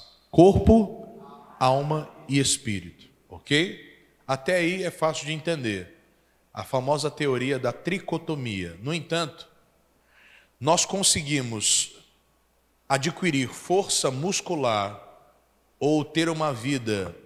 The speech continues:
uma saúde física boa quando você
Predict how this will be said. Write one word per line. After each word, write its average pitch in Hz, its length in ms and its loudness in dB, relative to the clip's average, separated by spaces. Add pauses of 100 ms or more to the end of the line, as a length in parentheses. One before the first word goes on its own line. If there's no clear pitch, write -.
(120)
uma 117 200 -4
saúde 143 540 0
física 127 800 -4 (460)
boa 135 460 4
quando 147 280 -4
você 175 580 -2